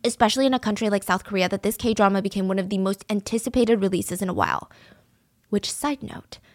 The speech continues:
this is so pertinent to the story later. But all the actors and actresses were screened for past school bullying records because the directors and producers wanted to make sure nobody in the drama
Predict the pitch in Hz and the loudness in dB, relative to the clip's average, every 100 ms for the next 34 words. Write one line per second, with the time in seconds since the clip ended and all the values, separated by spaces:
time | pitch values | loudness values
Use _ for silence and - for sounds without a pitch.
0 | _ _ _ 214 214 240 208 - - 202 | _ _ _ -2 0 0 -2 -4 -4 -4
1 | 208 196 202 - - - - 190 - - | -2 0 0 -2 -6 -8 -8 -8 -6 -8
2 | 127 147 123 - - - _ _ _ _ | -10 -10 -10 -10 -12 -14 _ _ _ _
3 | _ - _ _ _ _ 220 196 202 294 | _ -20 _ _ _ _ 4 6 4 2
4 | 302 247 226 240 220 208 196 202 - 202 | 0 0 0 -2 0 0 -2 -4 -8 -10
5 | - - - - - - - 208 202 - | -10 -10 -12 -14 -16 -20 -4 -2 0 -4
6 | - 214 214 240 262 - 208 - 214 202 | -6 0 0 0 -4 -4 -4 -2 0 0
7 | - - - - 208 208 202 196 190 107 | -4 -12 -14 -4 0 2 2 0 -2 -6
8 | - - - 92 - - - - - - | -8 -10 -10 -10 -12 -16 -16 -20 -6 0
9 | 220 208 196 190 - - 196 190 190 208 | 2 4 2 2 -6 2 2 4 4 4
10 | - - 285 320 330 320 269 233 196 - | 2 2 2 4 2 0 0 0 0 0
11 | 104 95 - - - 208 202 233 269 262 | -4 -4 -8 -16 2 8 8 6 2 0
12 | - 208 185 190 208 196 202 233 262 254 | 0 2 2 4 4 6 6 4 4 2
13 | - 226 262 269 220 226 269 196 247 | 2 4 4 2 2 4 4 2 2